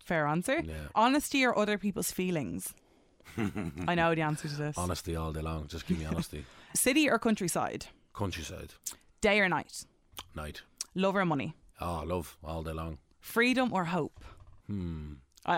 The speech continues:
Speaker 1: I left the hardest one till last. I knew
Speaker 2: It
Speaker 1: that
Speaker 2: is
Speaker 1: was
Speaker 2: a,
Speaker 1: gonna
Speaker 2: it
Speaker 1: catch
Speaker 2: is a
Speaker 1: you.
Speaker 2: tough one, but I mean, I suppose hope can keep you going. Freedom is a realization.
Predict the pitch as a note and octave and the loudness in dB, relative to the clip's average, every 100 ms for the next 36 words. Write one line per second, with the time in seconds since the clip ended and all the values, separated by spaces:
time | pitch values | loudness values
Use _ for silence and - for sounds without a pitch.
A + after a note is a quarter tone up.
0 | F#3 G3 G3+ G3+ F#3 F#3 F3 F#3 F3 D#3+ | 6 6 4 4 6 4 4 4 4 6
1 | F3 F3 F3 F#3+ F#3+ G#3 - - - - | 6 6 4 4 8 8 8 6 4 4
2 | - A2+ A#2+ B2 B2 - A2 F#2 F2 F#2 | 4 4 4 4 2 0 -2 -2 -2 0
3 | F#2+ G2 F#2+ F2+ F2+ - F#2 G2 F#2 F2 | 0 -2 -4 -4 -6 -6 -4 -2 -2 -2
4 | D#2 - _ _ - - _ _ _ - | -6 -12 _ _ -20 -20 _ _ _ -18
5 | - - G#2+ G#2 G2+ - - _ - F#2 | -10 2 4 6 4 -2 -16 _ -10 -8
6 | F2+ G2 F2 F2 D2 F#2+ F#2 E2+ D#2 D#2 | -6 -6 -4 -6 -4 -2 0 -2 -6 -10
7 | - _ _ _ _ - - F#2+ F2 E2+ | -14 _ _ _ _ -14 -4 -2 -2 -4
8 | E2 E2 E2+ E2+ D#2+ D#2 F2+ F#2 E2 D#2+ | -4 -6 -4 -4 -4 -4 -2 -2 -4 -8